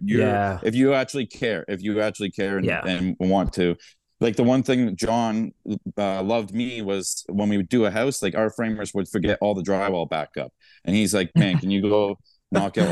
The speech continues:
Speaker 1: all the,"
Speaker 2: Yeah.
Speaker 1: he's like, "I know that you will actually do it because you will, you care." And I'm like, "Yeah, man, like, look at this. How are the drywallers gonna hang a board here?" I would, I would walk through a house and be like, "Drywall back up, dry," like, I would point out, like, I would be like,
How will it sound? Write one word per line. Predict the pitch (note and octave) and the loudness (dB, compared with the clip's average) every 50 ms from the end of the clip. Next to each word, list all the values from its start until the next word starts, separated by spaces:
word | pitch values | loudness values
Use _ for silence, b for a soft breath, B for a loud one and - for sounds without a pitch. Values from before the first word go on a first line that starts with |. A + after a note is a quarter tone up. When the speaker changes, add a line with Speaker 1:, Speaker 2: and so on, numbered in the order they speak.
| - | 0
Speaker 1:
all | G#2 G2+ | 0 2
the," | B2 | 2
Speaker 2:
Yeah. | A#2+ A2+ G#2 | 2 2 2
Speaker 1:
he's | G2 | 2
like, | A#2+ A#2 B2 | 0 -2 -2
"I | B2+ | -2
know | C3+ D#3 D#3+ D3+ | -2 -2 -2 -2
that | C#3+ C#3 B2+ | -4 -4 -4
you | C3+ C#3 C#3 C#3+ | -4 -6 -4 -4
will | C#3 C3+ C3 B2+ | -4 -4 -4 -4
actually | B2+ B2+ - - B2+ A#2 | -4 -6 -6 -8 -10 -8
do | F#2+ B2 C3 B2 | -4 -2 -2 -2
it | A2 - | -2 -4
because | G2 - - - G#2+ G2 F2 F2 | -8 -12 -8 -6 -6 -6 -4 -2
you | G#2 A#2 A2+ | -2 0 2
will, | A2+ A2+ - - | 2 0 0 0
you | G#2 G#2+ G2+ | 0 0 0
care." | - - A#2 A#2 F#2 D#2 D2 D2+ | 0 0 0 0 0 -2 -6 -6
And | E2+ F2+ F#2 | -6 -4 -4
I'm | G2+ | -4
like, | G#2+ G#2 - - | -4 -4 -2 0
"Yeah, | D#3 D3+ C3 G2 | 0 2 2 0
man, | F2+ F#2 G#2 A2+ A#2+ | 0 -2 -2 -2 -2
like, | A2+ G#2 G2+ G#2+ - - _ _ - | -2 -2 -4 -6 -8 -8 _ _ 0
look | C#3+ C3+ C#3+ | 0 2 2
at | C#3 C#3 | 2 2
this. | D#3 C3+ F2+ - | 2 2 0 0
How | B2+ C3+ C#3+ | 0 0 0
are | C#3+ | 0
the | C#3+ | 0
drywallers | C3 B2+ C3 C3 C3+ C3 C3 C3+ C3 A#2 - - | 0 0 0 0 2 2 0 0 0 -2 -4 -4
gonna | C#3 B2 A2+ | -4 -4 -2
hang | B2+ C3 B2+ | -2 -2 -4
a | A#2+ | -4
board | G2+ A#2+ B2 C3 B2+ A2+ C3+ | -4 -4 -2 0 0 0 0
here?" | D3 B2 F#2 F2 | 0 0 0 0
I | G2+ G#2 | 0 0
would, | B2 C#3+ C#3+ C3+ A#2 A#2+ | 2 2 2 0 0 -2
I | C#3 D3+ | -2 -2
would | D#3+ D3 C#3 | -4 -4 -4
walk | D3 C#3+ C#3 D3 - | -4 -4 -4 -4 -4
through | - D3 C3+ | -4 -2 -2
a | A2+ | -2
house | A#2 C3+ C3+ - | -2 -4 -6 -6
and | A#2 A#2 | -6 -4
be | B2 A#2+ | -2 -2
like, | A#2 A2+ G#2+ G#2 - _ _ _ _ _ _ _ _ _ | 0 -2 -2 -4 -8 _ _ _ _ _ _ _ _ _
"Drywall | A#2 A#2 A#2+ B2 A#2+ A#2 A2+ A2 F#2 - | -2 0 0 0 0 0 -2 -2 -4 -4
back | G#2+ G2+ G#2+ G#2 - | -4 -4 -4 -4 -4
up, | A#2 G#2+ - | -6 -6 -4
dry," | - G#2 G#2 A2 - | -2 0 0 0 0
like, | A2+ G#2 F#2+ | -2 -2 0
I | A2 A2+ | 0 -2
would | G#2+ - | -2 -2
point | - - C3+ C3 B2+ | -2 -2 -2 0 0
out, | B2+ B2 A#2+ - | 0 -2 -2 -2
like, | A2+ G#2 G2+ - - | -4 -4 -4 -6 -6
I | G#2+ A2 | -4 -2
would | A2 A2 G2+ | -2 -2 -2
be | - C3 C3+ B2+ | -2 -2 -2 -2
like, | A2+ F#2 | -4 -6